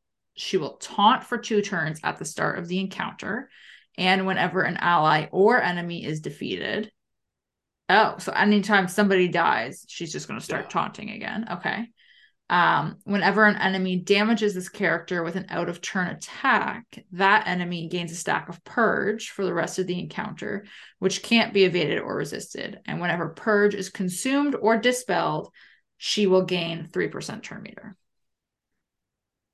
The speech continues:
Speaker 2: So, so, yeah.
Speaker 1: Okay.
Speaker 2: Um, it's <laughs>
Speaker 1: So she w-,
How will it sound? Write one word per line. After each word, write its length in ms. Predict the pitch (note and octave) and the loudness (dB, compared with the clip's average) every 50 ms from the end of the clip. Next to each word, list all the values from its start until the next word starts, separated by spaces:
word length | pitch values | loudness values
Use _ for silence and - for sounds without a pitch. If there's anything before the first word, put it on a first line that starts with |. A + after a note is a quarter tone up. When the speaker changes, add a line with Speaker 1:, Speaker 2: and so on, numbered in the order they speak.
| _ _ _ _ _ _ _ | _ _ _ _ _ _ _
Speaker 2:
So, 200 | - - - - - - | -16 -14 -12 -12 -12 -12
so, 480 | - - A#2 G#2 G2 F#2 F2 E2 D2+ - _ _ _ _ _ _ _ _ _ _ _ _ _ _ _ _ _ _ _ _ _ _ _ _ _ - | -6 -4 -2 -2 -2 -2 -6 -8 -10 -16 _ _ _ _ _ _ _ _ _ _ _ _ _ _ _ _ _ _ _ _ _ _ _ _ _ -4
yeah. 220 | A2+ A2+ - - - - _ _ _ _ _ _ _ _ _ _ _ _ _ _ | -2 0 0 -2 -4 -10 _ _ _ _ _ _ _ _ _ _ _ _ _ _
Speaker 1:
Okay. 280 | - - A#3+ - F#4 F#4+ | -4 -2 2 2 4 2
Speaker 2:
Um, 240 | - - - - - _ _ _ _ _ | 2 0 -6 -14 -20 _ _ _ _ _
it's 480 | - - - - - - - - - - | -6 -4 -4 -4 -4 -6 -8 -10 -6 -4
<laughs> 40 | - - - _ - - - - _ _ _ _ _ _ _ _ _ _ - - - - - - - _ | -4 -4 -2 _ -4 -4 -4 -6 _ _ _ _ _ _ _ _ _ _ -16 -16 -12 -12 -12 -12 -12 _
Speaker 1:
So 340 | - - - C4+ B3+ B3 A#3+ | -14 -4 2 4 6 6 6
she 640 | A#3 - - - B3+ B3 B3 B3 B3 B3 B3 B3 B3 | 4 2 -2 -2 0 0 2 2 2 0 0 0 0
w-, 260 | A#3+ G#3 G#3 G#3+ G#3 | -2 -2 -4 -6 -8